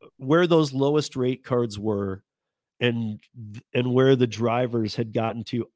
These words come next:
again, I was still washing my car.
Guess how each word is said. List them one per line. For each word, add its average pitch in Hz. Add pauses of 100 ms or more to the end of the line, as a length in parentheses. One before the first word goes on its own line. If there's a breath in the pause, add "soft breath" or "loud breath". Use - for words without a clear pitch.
again, 120 (100)
I 120
was 143
still 131
washing 117
my 101
car. -